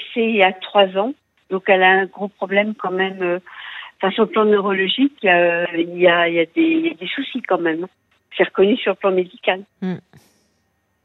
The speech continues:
Speaker 2: C'est toujours compliqué, ces histoires-là. Parce que, en même temps, on se dit, votre tante, euh, elle voit pas les choses, elle est heureuse.
Speaker 1: Ah non.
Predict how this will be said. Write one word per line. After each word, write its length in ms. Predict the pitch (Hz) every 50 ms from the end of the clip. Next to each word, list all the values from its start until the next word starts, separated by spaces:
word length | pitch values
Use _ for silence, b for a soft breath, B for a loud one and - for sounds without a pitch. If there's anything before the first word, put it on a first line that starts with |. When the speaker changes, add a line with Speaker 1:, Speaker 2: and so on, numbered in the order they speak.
| _ _ _ _ _ _ _ _ _ _ _ _ _ _ B B B B B B B B B B B B B
Speaker 2:
C'est 100 | B -
toujours 220 | - 190 214 202 -
compliqué, 500 | - 185 170 - 175 165 - 165 139 104
ces 300 | - - - 139 135 131
histoires-là. 460 | 127 - - - 151 139 127 123 - _ _ _ _ _
Parce 200 | - 170 - -
que, 300 | - - 185 185 165 160 160
en 60 | 151
même 220 | 165 170 165 165 156
temps, 280 | - 196 196 196 196
on 40 | 190
se 120 | 156 -
dit, 320 | - 165 170 170 180 180 139 143 143 - _ _ B B B B B B B B B B
votre 200 | 143 175 - _
tante, 380 | - 220 214 214 202 - - 185
euh, 300 | 180 165 160 160 160 156 143 B B B B B B B
elle 120 | - 143 151
voit 160 | 123 156 165
pas 140 | - 190 180
les 100 | 180 185
choses, 440 | - - - 175 170 180 214 190 196
elle 120 | 175 147
est 60 | 160 160
heureuse. 460 | 165 160 151 165 160 170 196 190 202 165 151 151 - -
Speaker 1:
Ah 120 | 427 208 220
non. 180 | 233 247 247